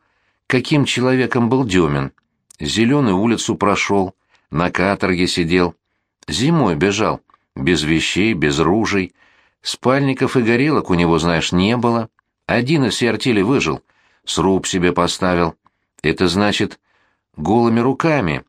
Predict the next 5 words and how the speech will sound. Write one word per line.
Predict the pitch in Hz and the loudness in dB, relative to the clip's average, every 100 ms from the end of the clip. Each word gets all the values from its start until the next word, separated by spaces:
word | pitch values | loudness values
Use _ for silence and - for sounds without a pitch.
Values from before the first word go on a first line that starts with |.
| _ _ _ | _ _ _
выворотни, | 69 104 127 113 104 - 95 85 - _ _ | -2 2 2 2 0 0 0 0 -6 _ _
там | 95 85 76 _ _ | -2 0 -2 _ _
валежины | - 92 113 113 117 107 101 | -2 0 2 2 0 0 -2
таскал". | 90 98 - - 95 90 - _ _ _ _ _ _ _ _ _ _ - | 0 -2 -2 -2 -2 -2 -8 _ _ _ _ _ _ _ _ _ _ -6
Выворотень — | 76 170 156 85 76 67 | 0 2 2 2 0 -2